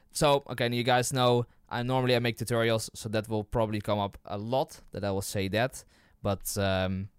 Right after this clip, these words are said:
yeah, it was actually fun just, uh, getting this off my chest. And now you guys know that I'm weird. I like to talk. Probably the half of it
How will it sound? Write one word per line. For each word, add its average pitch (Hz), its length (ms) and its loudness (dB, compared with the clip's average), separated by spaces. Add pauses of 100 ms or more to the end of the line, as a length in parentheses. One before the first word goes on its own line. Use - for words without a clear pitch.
yeah, 156 160 -4
it 120 40 -2
was 101 120 -6
actually 131 240 -6
fun 107 400 -4 (260)
just, - 300 -10
uh, 98 220 -2
getting 95 260 -6
this - 160 -8
off - 160 -8
my 90 120 -4
chest. - 600 -6 (880)
And 98 960 -2 (720)
now 113 140 -4
you 110 80 0
guys 107 280 0
know 113 140 0
that 110 140 2
I'm 110 160 0
weird. 127 360 2 (480)
I 123 60 -6
like 120 160 2
to 123 80 -4
talk. 113 460 2 (1000)
Probably 135 280 2
the 104 100 0
half 120 240 2
of 104 100 -6
it 113 140 -4